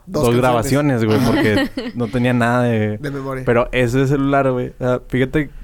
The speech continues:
Speaker 1: o sea, la diferencia, güey, o sea, en, en el chip, güey, que teníamos de chiquillo, güey, que, o sea, nosotros no, no andábamos dependiendo, como dices tú, dependiendo del celular, sino que, pues, yo estaba en la calle o así, que ni me acordaba del celular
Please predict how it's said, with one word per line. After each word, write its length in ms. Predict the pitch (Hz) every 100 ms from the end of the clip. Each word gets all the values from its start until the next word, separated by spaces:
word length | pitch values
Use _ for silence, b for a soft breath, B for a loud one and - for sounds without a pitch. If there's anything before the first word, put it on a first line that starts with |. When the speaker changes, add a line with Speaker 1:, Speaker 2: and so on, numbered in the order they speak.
| b - -
Speaker 1:
o 40 |
sea, 120 | 127
la 120 | 120
diferencia, 520 | 117 113 117 120 135 135
güey, 140 | 131
o 60 | 123
sea, 280 | 113 113 107 - - -
en, 420 | 113 107 104 107 104
en 100 | 107
el 160 | 107
chip, 280 | - 120 113
güey, 180 | 123 131
que 80 | 117
teníamos 480 | 113 107 110 113 -
de 100 | 123
chiquillo, 480 | 113 120 120 120 117
güey, 160 | 120 b b b b b b _
que, 580 | - 110 107 104 101 104 - - _ _ _ _ _ _ -
o 80 | 117
sea, 80 | 113
nosotros 360 | 113 107 117
no, 140 | 123 123
no 200 | 131 131
andábamos 600 | 120 120 123 131 123 - - -
dependiendo, 560 | 127 123 127 113 110 117
como 160 | 123 113
dices 200 | 113 104
tú, 120 | 127
dependiendo 440 | 113 117 110 107 117
del 80 |
celular, 460 | 123 127 131 131 139 b b b _
sino 260 | - 117 107
que, 80 | 107
pues, 160 | 113
yo 260 | 107 104 107
estaba 260 | 110 110 113
en 100 | 120
la 80 |
calle 320 | 123 113 117 120
o 60 |
así, 280 | 113 120 - b b b -
que 100 | 123
ni 100 | 120
me 60 |
acordaba 340 | 117 123 117 120
del 100 | 127
celular 520 | 143 135 131 135 139